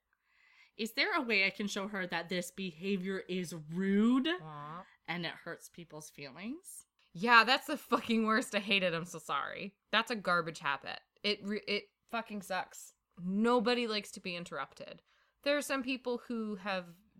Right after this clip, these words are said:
Speaker 2: developed an immunity <laughs> to being annoyed by it, uh, 'cause either they themselves are an interrupter, and so they think, "Well, I can't be hypocritical, so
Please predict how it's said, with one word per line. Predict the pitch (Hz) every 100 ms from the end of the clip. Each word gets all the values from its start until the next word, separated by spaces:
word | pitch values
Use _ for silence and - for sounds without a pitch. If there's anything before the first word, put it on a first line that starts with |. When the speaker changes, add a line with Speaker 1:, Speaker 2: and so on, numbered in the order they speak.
| _ _
Speaker 2:
developed | 170 160 156 165 170 165 - - -
an | 175 170
immunity | 156 156 175 202 247 320 _ -
<laughs> | 226 226 202 196
to | 208
being | 202 202 196
annoyed | 185 180 202 208 _ _ - _ _ _
by | 208 220
it, | 330 - _ _ _ _ _ -
uh, | 175 160 117
'cause | - 180
either | 175 165 165
they | 151 165 170
themselves | 160 151 156 160 160
are | 185
an | 180
interrupter, | 180 175 175 - - 180 175
and | 156 156
so | 156 143
they | 143 143
think, | 147 143
"Well, | 233 262
I | 220
can't | 214 190
be | 170
hypocritical, | 175 - - 220 196 185 165
so | 165 160 143 143 147